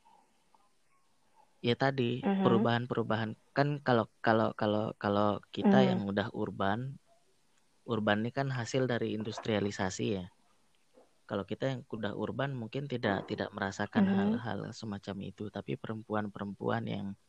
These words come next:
Speaker 1: masih rural itu masih merasakan dengan cepat bagaimana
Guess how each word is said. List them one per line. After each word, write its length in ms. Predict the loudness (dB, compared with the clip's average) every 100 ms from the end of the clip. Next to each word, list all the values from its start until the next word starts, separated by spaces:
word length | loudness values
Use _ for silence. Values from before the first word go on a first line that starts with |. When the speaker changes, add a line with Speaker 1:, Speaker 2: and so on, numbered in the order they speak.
| _ _ _ -12
Speaker 1:
masih 320 | -8 -6 -4
rural 540 | -2 0 4 4 2 -2 _ _ _ _ _ _ _
itu 240 | -10 -6 -6
masih 320 | -4 -4 -4
merasakan 720 | -4 -4 -4 -6 -8 -8 -10 _ _ _ _ _ _ _ _ -6
dengan 240 | -4 -2
cepat 400 | -4 -4 0 0 0 _ _
bagaimana 880 | -6 -4 -4 -4 -4 -6 -6 -10